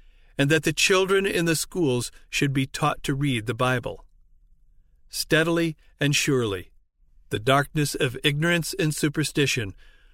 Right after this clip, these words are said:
was dispelled by the blessed light of the gospel. Freed from Romish oppression, the nation attained to a strength and greatness it had never before reached.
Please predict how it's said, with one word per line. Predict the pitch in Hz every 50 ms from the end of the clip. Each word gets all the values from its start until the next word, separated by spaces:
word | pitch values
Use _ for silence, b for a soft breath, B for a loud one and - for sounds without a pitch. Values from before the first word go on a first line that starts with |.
| b b b
was | - 120 117 110
dispelled | 117 120 113 - - - 143 143 143 143 143 139 135
by | 131 123 117
the | 113 113
blessed | 107 - 120 131 143 143 - 151 139 139
light | 135 123 117 107 98 - - -
of | - 117
the | 117 117
gospel. | 110 117 107 107 104 - - - 107 98 - - - - - _ _ _ _ _ _ _ _ - _ _ _ _ _ - - _ _ _ - -
Freed | - - 156 160 170 170 165 156 151 B B B
from | - - 135 123 120 123
Romish | 143 156 160 165 156 - - - -
oppression, | 143 - - - 147 131 - - 123 113 101 98 - - _ _ _ - - _ _ _ _ - -
the | - 139 139
nation | 147 156 170 185 - 185 180
attained | 175 170 - - - 175 170 175 175 151
to | - 143
a | 123
strength | - - - - 160 170 180 160 - - -
and | 135 123 117
greatness | 127 143 147 156 - 160 151 143 - -
it | - 131 -
had | 127 127 - 120
never | 120 123 123 131 135
before | 131 147 139 - 156 147 151
reached. | 143 151 151 135 - - - - - -